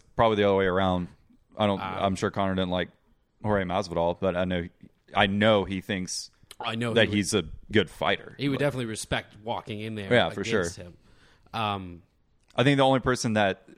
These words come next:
Speaker 1: he genu-, like, Conor didn't, is genuinely, like, disliked and didn't respect was Khabib, and that's, he's probably the only person.
Speaker 2: He got a little contentious with Aldo.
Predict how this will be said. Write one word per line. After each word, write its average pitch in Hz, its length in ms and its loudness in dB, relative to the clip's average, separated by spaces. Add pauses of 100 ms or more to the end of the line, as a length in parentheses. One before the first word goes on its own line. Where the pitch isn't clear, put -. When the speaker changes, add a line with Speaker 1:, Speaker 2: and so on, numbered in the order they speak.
Speaker 1:
he 107 260 -2
genu-, 104 480 -2
like, 98 180 -2
Conor 98 360 -2
didn't, 90 360 -8
is 90 200 -6
genuinely, 98 420 -2
like, 87 160 -4
disliked 90 420 -2
and 87 160 -6
didn't 95 280 0
respect 80 420 -4 (300)
was 82 400 -4
Khabib, - 340 -16
and 95 140 -10
that's, - 240 -12
he's 104 180 -2
probably 87 220 0
the 82 80 -4
only 85 180 -6
person. 92 460 -10 (680)
Speaker 2:
He 147 80 -12
got 190 80 -6
a - 20 -4
little 214 180 -2
contentious 139 360 -6
with 107 100 -10
Aldo. 98 500 -8